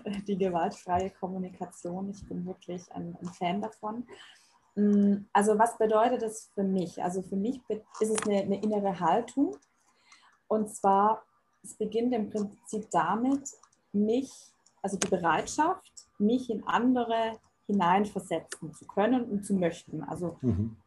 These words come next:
Speaker 1: das ist so für mich der, der erste Schritt der gewaltfreien Kommunikation. Denn es ist ja so, wenn wir eine Situation haben, gibt es ja kein,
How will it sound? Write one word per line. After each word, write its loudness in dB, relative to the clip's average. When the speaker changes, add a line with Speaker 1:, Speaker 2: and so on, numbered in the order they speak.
Speaker 1:
das 4
ist -2
so 2
für -2
mich 0
der, 0
der -2
erste -2
Schritt -6
der -2
gewaltfreien -2
Kommunikation. 0
Denn 4
es 0
ist -6
ja 2
so, 0
wenn 2
wir 6
eine 6
Situation -2
haben, -2
gibt -8
es -6
ja 2
kein, -2